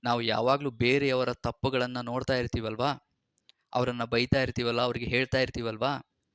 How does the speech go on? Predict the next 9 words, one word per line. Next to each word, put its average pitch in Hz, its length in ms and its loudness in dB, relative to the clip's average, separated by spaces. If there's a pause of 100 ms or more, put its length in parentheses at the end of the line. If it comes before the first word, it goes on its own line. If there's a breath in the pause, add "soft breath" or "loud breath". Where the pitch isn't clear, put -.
(240)
ಆ 117 140 6
ಒಂದು 143 240 0
ಸಮಯದಲ್ಲಿ 123 720 -2 (680)
ನಾವು 143 480 4
ಮಾಡಿರೋ 143 540 2
ತಪ್ಪುಗಳನ್ನ 135 800 -2
ನಾವು 120 300 -4
ನೆನಪು 120 340 -8
ಮಾಡ್ಕೋಬೇಕು. - 720 -14